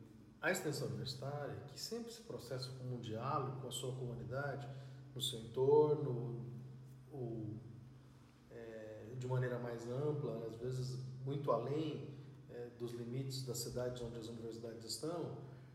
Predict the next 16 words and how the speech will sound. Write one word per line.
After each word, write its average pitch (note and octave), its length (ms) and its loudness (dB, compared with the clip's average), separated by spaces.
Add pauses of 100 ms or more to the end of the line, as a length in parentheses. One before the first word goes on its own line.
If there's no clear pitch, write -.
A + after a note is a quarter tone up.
(340)
ela G#3+ 160 10
é A3 40 8
sempre - 260 4
um - 80 -4
diálogo G3+ 340 12
com F3 80 6
a D#3+ 40 4
comunidade. C3+ 760 0 (160)
É D3 80 -6
sempre F3 300 4
a E3+ 40 6
forma F3 340 8
que F3 100 0
a - 20 4
universidade D3 640 4
utiliza D3+ 640 0